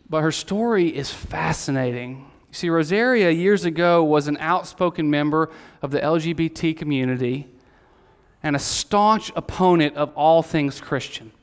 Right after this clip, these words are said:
And while on her mission to dismantle and debase Christianity, she came in contact with a pastor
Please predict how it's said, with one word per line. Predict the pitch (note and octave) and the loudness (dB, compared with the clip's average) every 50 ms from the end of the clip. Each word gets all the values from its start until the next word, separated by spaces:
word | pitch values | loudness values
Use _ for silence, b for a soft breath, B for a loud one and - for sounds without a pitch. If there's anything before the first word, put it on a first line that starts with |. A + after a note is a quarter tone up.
| _ _ _ _ _ _ _ _ _ _ _ _ _ _ _ _ _ _ _ - - - | _ _ _ _ _ _ _ _ _ _ _ _ _ _ _ _ _ _ _ -18 -10 -6
And | D3+ D3+ D3 D3 | -4 -4 0 0
while | E3 F3 F#3 F#3+ F#3 | 2 4 4 6 6
on | F3+ F#3+ G3 F#3 | 6 6 6 4
her | D#3 F#3 F3 D#3+ D#3 | 4 4 4 4 4
mission | D#3 D#3 D#3+ D#3+ E3+ F3+ G3 G3+ G3 - - E3 C#3+ C3 C3 C3 | 2 2 2 4 4 4 2 2 0 -2 0 0 2 2 0 0
to | - - D#3 | 0 -2 0
dismantle | C#3+ D3+ D3 D3 - D#3 D3+ D3 D3+ D3+ D#3+ F3 F#3+ G3 - G#3+ G3+ G3 F#3 B B B B | 2 0 0 0 0 0 0 2 2 2 2 2 0 0 0 2 2 2 2 B B B B
and | D#3+ D3 C#3 | -2 0 0
debase | C#3+ C#3 C3+ D#3 D3+ E3+ F#3 G3 - - | 0 0 2 2 4 6 6 4 2 0
Christianity, | - - F#3 E3+ - - - E3 D#3 D#3 D#3 D3+ D3 D3 | -4 -2 -2 -2 -2 -2 -2 0 0 0 0 0 -2 -2
she | C#3+ - - | -4 -4 -6
came | E3 - - E3 E3+ E3+ | -6 -4 -2 -2 0 0
in | E3+ E3 | -2 -2
contact | - D#3 D3 D3+ D3 - D3+ C#3 C#3 B2+ C#3+ | -2 -2 -2 -2 -2 -2 -4 -4 -2 -4 -4
with | C#3 C3 - | -6 -4 -4
a | C#3 C#3 | -6 -6
pastor | - - D#3 D#3+ E3 E3 - - - C#3 C3 B2+ | -6 -4 -4 -4 -4 -6 -10 -10 -8 -6 -6 -6